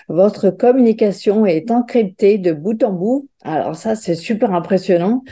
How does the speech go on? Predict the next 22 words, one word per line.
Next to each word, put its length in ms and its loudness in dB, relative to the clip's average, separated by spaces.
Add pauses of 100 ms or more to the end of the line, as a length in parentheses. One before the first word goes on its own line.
(260)
Ah, 100 -2
c'est 180 -2
encrypté, 840 2
euh, 160 0
aucun 320 2
hacker 420 0
ne 120 2
peut 160 -4
rentrer. 500 -2 (580)
Euh, 560 4
mais, 460 2
euh, 400 -2
certes, 380 -4
alors 260 -2
aucun 300 -2
hacker 280 -2
extérieur, 760 0
c'est 240 -6
possible, 640 -4
ne 200 2
peut 160 -2
rentrer, 340 0